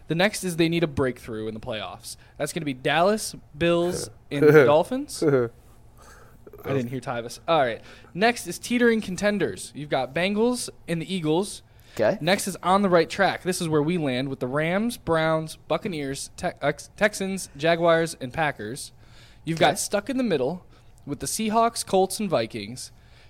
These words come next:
Speaker 1: In Q B purgatory with Denver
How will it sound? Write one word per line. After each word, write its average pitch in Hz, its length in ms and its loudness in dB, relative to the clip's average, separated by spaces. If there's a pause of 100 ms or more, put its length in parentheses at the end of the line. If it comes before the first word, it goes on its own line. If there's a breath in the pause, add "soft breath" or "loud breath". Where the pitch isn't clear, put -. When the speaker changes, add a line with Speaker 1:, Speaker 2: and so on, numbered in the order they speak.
(140 soft breath)
Speaker 1:
In 233 180 0
Q 240 180 -4
B 208 160 -4
purgatory 160 800 -2 (140)
with 123 160 -10
Denver 196 540 0